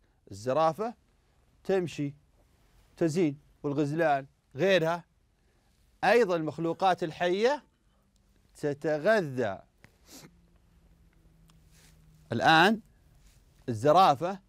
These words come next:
تأكل من أوراق النباتات، إذا تتغذى عشان تقدر إيش؟ تنمو وتكبر وتعيش وتتحرك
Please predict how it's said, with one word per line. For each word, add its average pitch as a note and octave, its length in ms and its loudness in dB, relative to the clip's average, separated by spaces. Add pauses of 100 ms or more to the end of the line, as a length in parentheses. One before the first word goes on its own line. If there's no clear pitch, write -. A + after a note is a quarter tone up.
(600)
تأكل E3 640 0
من F#3 300 -4 (840)
أوراق E3+ 440 -4
النباتات، F#3+ 680 -2 (320)
إذا C#3+ 180 -6
تتغذى C#3 800 -4 (440)
عشان D3 280 -8
تقدر F#3+ 340 0
إيش؟ F3 360 -4 (1400)
تنمو E3+ 380 4
وتكبر F#3 580 -2 (840)
وتعيش F3 920 -2 (720)
وتتحرك E3 920 0